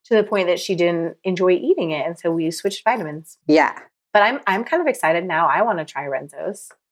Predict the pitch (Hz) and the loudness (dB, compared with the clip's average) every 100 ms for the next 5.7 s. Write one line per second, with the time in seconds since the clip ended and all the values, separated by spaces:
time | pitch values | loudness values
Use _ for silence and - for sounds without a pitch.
0 | - 196 190 143 139 185 233 - 139 113 | 2 4 6 4 2 2 2 4 2 2
1 | - _ _ 156 160 165 151 131 - 123 | -8 _ _ 0 2 2 2 2 -2 -6
2 | 143 _ _ _ 262 466 - - - 302 | -6 _ _ _ 4 4 2 -12 -2 0
3 | 339 - 285 330 262 208 208 202 196 208 | 2 2 2 2 2 2 0 2 4 4
4 | 214 190 180 180 180 175 - 156 156 160 | 4 4 2 -2 -6 -6 -8 -8 0 4
5 | 190 202 190 170 160 151 170 | 4 6 4 4 2 -2 -8